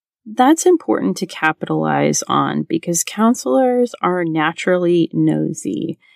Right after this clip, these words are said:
and we want to know certain things. So we may ask questions that are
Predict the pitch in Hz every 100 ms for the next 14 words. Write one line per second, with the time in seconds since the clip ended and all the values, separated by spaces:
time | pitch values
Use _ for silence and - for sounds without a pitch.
0 | _ - 214 247 240 240 285 - 247 202
1 | 180 214 - 156 151 156 143 151 160 190
2 | 196 208 208 226 277 170 180 185 - -
3 | 156 165 - 180 170 165 165 165 - 147
4 | 147 151 147 147 143 160